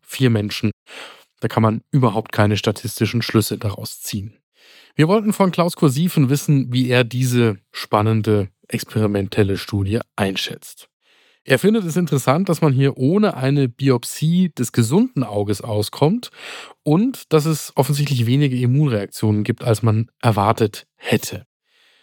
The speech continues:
Das wirklich Spezielle ist aus seiner Sicht, dass man zum ersten Mal diese I-P-S-Zellen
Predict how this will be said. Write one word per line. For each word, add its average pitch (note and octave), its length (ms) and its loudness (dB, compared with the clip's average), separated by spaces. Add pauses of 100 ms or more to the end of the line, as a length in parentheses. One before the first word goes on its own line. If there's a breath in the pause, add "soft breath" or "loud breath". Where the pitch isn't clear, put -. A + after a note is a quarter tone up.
(140)
Das - 400 -2
wirklich C#3+ 220 2
Spezielle C#3 460 2
ist E3 220 -6
aus D3+ 200 0
seiner D#3+ 260 2
Sicht, D3+ 220 -2
dass C#3+ 120 2
man C3+ 120 2
zum - 180 -4
ersten D3+ 500 0
Mal C3+ 320 2
diese C3 200 -2
I-P-S-Zellen C#3+ 1120 0